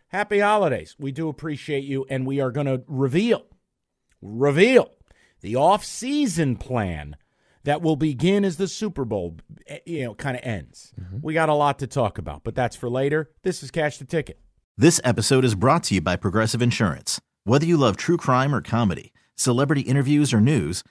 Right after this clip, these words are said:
Speaker 3: you call the shots on what's in your podcast queue. And guess what? Now you can call them on your auto insurance too with the Name Your Price tool from Progressive.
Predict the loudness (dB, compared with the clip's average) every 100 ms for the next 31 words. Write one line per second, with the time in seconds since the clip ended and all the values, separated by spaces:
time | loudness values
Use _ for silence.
0 | _ -6 -2 0 2 2 2 -2 -2 -2
1 | -2 -2 -2 -2 -2 0 0 -2 0 0
2 | -2 -4 -4 -4 -10 _ _ 0 0 0
3 | 0 0 -2 -6 _ _ _ 0 2 2
4 | 0 0 2 4 4 2 2 2 4 4
5 | 4 2 0 0 -2 0 2 2 -2 _
6 | 0 2 4 4 4 4 2 2 2 0
7 | 0 -2 0 0 0 0 0 0 -2 -4